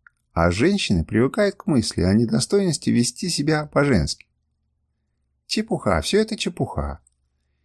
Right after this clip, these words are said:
Я говорю не о словах, используемых на Земле для обозначения этих вещей и понятий,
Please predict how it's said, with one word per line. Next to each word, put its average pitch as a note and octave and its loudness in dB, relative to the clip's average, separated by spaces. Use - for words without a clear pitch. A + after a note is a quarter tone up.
Я C3 0
говорю G3 2
не F#3+ -2
о F#3 2
словах, F#3 2
используемых G#2 2
на G#2 4
Земле A2 4
для F2+ 2
обозначения F#2+ 2
этих - -8
вещей A2+ 0
и - -8
понятий, F#2+ 0